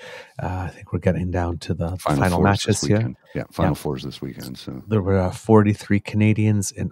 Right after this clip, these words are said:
Speaker 1: all playing in the men's and women's tournament. Um, there's a young lady named Caitlin Clark,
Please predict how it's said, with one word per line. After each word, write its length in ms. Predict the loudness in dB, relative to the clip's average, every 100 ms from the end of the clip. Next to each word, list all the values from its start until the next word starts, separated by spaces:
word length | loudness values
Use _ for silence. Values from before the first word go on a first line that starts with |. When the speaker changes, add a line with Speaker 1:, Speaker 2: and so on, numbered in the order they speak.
| -4
Speaker 1:
all 320 | 2 4 4
playing 360 | 2 -2 0 -2
in 140 | -4
the 60 | -4
men's 300 | -4 -6 -10
and 120 | -8
women's 380 | -4 -4 -8 -10
tournament. 520 | -6 -4 -2 -4 -8 -20 -20 -20 -20 -10
Um, 880 | -6 -4 -4 -6 -8 -10 -10 -12 -8
there's 240 | -4 -4 -4
a 320 | -8 -8 -12 -10
young 300 | 0 0 2
lady 280 | 2 2 2
named 220 | 0 -2
Caitlin 440 | -6 -6 -6 -12
Clark, 440 | -4 -2 -2 -4